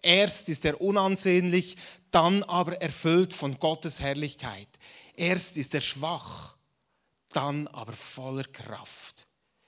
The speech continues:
In die Erde gelegt wird ein irdischer Körper, auferweckt wird ein Körper, der durch Gottes Geist erneuert ist. Genauso wie es einen irdischen Körper gibt,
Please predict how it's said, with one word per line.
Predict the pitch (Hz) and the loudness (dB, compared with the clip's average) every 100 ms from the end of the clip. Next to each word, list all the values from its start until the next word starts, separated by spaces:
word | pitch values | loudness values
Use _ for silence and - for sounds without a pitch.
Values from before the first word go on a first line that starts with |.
| _ _ _ _ | _ _ _ _
In | - 156 | -4 -2
die | 147 | -2
Erde | 175 185 208 202 | 4 4 4 2
gelegt | 196 170 156 156 165 - | 0 2 2 2 -2 -6
wird | 143 135 147 | -6 -4 -4
ein | 135 | -6
irdischer | - 160 208 180 190 - | 0 4 4 2 0 0
Körper, | 185 - 139 110 - 120 _ _ _ _ _ | -4 -8 -10 -10 -16 -20 _ _ _ _ _
auferweckt | - 131 147 147 117 131 139 - - - _ _ _ | -6 -4 -4 -6 -4 -6 -6 -12 -18 -20 _ _ _
wird | - 139 139 | -6 -6 -4
ein | 123 127 | -6 -8
Körper, | 123 135 151 - 165 156 - - _ - | -6 -6 -6 -8 -10 -10 -14 -20 _ -8
der | 156 | -6
durch | 139 135 - - | -4 -8 -6 -2
Gottes | 165 180 185 - | -2 -2 -2 -2
Geist | - 143 151 156 - - | 0 -2 0 0 -2 -6
erneuert | 147 135 127 139 139 | -6 -2 -2 -2 -4
ist. | 131 - - - - _ _ _ _ _ - - | -10 -6 -6 -6 -12 _ _ _ _ _ -20 -2
Genauso | 165 165 156 202 233 - 202 | 2 4 2 2 0 0 2
wie | 214 | 2
es | 190 | 2
einen | 196 180 180 | 2 0 -2
irdischen | 196 233 208 208 - 185 | -2 -2 0 2 2 0
Körper | - 185 202 190 | 0 0 0 -4
gibt, | - 170 175 - | -2 0 0 -4